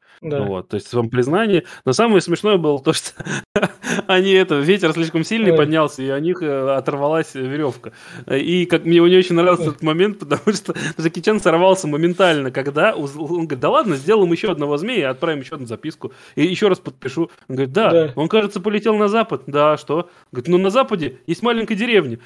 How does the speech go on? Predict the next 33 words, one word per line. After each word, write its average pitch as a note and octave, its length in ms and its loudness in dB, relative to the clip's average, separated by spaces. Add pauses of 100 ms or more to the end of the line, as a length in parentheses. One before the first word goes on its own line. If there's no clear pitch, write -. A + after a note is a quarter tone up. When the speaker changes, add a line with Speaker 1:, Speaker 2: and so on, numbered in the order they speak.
(120)
Speaker 2:
и C#3 60 -8
там A3 200 0
т-, A3 220 -4
это, E3+ 160 -2 (240)
живет A3 240 0
старый G#3+ 280 4
карга B3 260 0
с - 100 -6
очень C4+ 300 -4
таким B3 280 0
же A#3 160 -2
именем». G#3+ 420 -2
<laughs> C#4+ 60 2 (180)
Speaker 1:
<laughs> A#3+ 1300 2
Speaker 2:
Он C#4 160 4
про-, D4+ 300 0
про-, C#4+ 360 0
он C#4 120 2
такой: A3+ 180 0
«А, A4 200 4
что?» G4 300 2
И C#4 100 -2
сразу C#4 340 0
метнулся B3 500 -4
туда C#3+ 240 2
Speaker 1:
Да. C#3+ 80 4
Speaker 2:
прям D3 160 4
моментально. G3 600 -6 (1040)
Speaker 1:
И, E3+ 60 -2
собственно, F3+ 560 2
он E3+ 200 2
заметил F3 640 2
это C3+ 440 -4